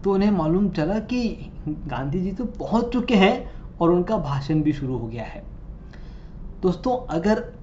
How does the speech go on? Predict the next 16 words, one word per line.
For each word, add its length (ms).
आप 640
उन 420
ऑर्गेनाइजर्स 460
की 120
जगह 240
पर 180
होते 560
तो 240
कौन-कौन 580
सी 220
क्वालिटी 680
यहाँ 480
आपको 460
गांधी 600
जी 200
की 300